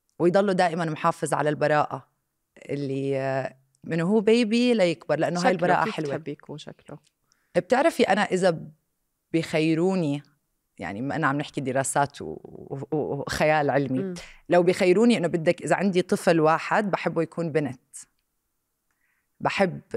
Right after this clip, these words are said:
Speaker 1: آه، بحب أشوف هاي المرأة كيف بدها تكون.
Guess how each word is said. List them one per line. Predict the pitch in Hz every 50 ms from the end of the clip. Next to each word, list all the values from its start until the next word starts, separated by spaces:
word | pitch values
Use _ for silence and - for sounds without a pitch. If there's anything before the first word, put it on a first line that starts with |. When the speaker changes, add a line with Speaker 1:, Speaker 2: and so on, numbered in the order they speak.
| - -
Speaker 1:
آه، | 139 143 143 139 143
بحب | 131 127 156 - - 196 185 156 - - - -
أشوف | - - - - 165 151 - - 151
هاي | 139 139 135
المرأة | 131 131 147 147 - - 131
كيف | - - 127
بدها | - - 127
تكون. | - - _ 131 123 123 120